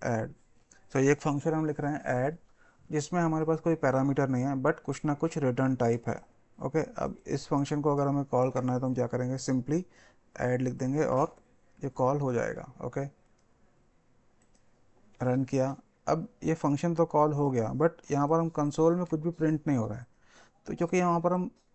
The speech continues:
प्रिंट नहीं कर रहे हैं, यहाँ पर वैल्यू रिटर्न कर रहे हैं। तो जब भी फंक्शन में हम वैल्यू रिटर्न करते हैं तो उसको हम क्या करेंगे, यहाँ पर स्टोर करेंगे। तो यहाँ हम लिख देंगे const sum is equals to add,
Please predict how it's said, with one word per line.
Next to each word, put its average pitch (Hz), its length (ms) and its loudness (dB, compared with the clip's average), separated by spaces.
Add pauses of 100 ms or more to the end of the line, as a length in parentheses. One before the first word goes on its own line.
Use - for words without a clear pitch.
(100)
प्रिंट 175 280 0
नहीं 175 120 2
कर 147 120 4
रहे 143 120 0
हैं, 165 60 2
यहाँ 147 140 2
पर 156 100 4
वैल्यू 151 320 4
रिटर्न 143 280 4
कर 117 140 0
रहे 107 120 -6
हैं। - 100 -14 (540)
तो 156 80 2
जब 156 180 2
भी 185 80 0
फंक्शन 160 380 0
में 175 100 0
हम 170 100 0
वैल्यू 160 260 4
रिटर्न 147 280 2
करते 147 260 -2
हैं 151 80 -2
तो 151 100 2
उसको 151 220 -4
हम 151 80 0
क्या 143 140 0
करेंगे, 151 280 0
यहाँ 131 220 2
पर 165 160 -4
स्टोर 131 340 0
करेंगे। - 340 -6 (840)
तो 143 80 -6
यहाँ 135 220 0
हम 135 100 2
लिख 135 100 -2
देंगे 139 280 0 (260)
const 135 540 -2 (920)
sum 139 360 0 (480)
is 131 180 -4
equals 127 360 -4
to 131 100 -4 (140)
add, 131 260 -2